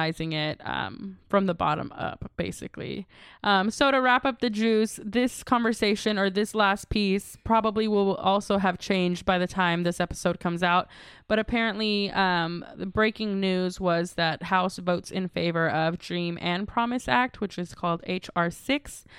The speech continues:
Um, and so we are hoping for T P S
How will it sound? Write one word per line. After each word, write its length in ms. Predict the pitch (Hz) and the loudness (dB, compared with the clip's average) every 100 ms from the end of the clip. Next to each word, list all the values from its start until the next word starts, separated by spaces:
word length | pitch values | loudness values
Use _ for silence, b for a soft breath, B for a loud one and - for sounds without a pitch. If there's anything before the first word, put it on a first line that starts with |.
| B B B - | B B B 0
Um, 420 | 196 180 170 170 | 2 4 2 0
and 180 | 185 190 | -2 -4
so 540 | - 196 180 170 175 | 0 2 4 2 0
we 260 | 170 196 185 | 0 0 2
are 340 | 170 170 160 | 2 2 2
hoping 460 | 175 196 190 185 185 | 0 -2 -2 -2 -4
for 360 | - 175 165 | -2 0 0
T 220 | 175 - 196 | -2 -8 -8
P 200 | 190 170 | -4 -4
S 160 | 175 | -6